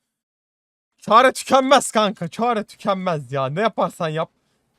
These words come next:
Bir şekilde çıkıyoruz işin içinden evelallah. Uh! Uh! G G. G G arkadaşlar, izlediğiniz için çok teşekkür ederiz.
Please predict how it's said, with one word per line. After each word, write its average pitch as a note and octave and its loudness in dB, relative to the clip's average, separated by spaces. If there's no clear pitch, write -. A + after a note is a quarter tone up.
Bir - -20
şekilde G#3+ -8
çıkıyoruz F#3+ -6
işin D#3+ -10
içinden D#3 -8
evelallah. C#3+ -4
Uh! A#4+ 6
Uh! A#3+ 0
G E3 -8
G. C3+ -8
G C3+ -12
G B2+ -10
arkadaşlar, C3 -8
izlediğiniz C3+ -14
için D3+ -18
çok D3+ -14
teşekkür D3 -12
ederiz. B2+ -12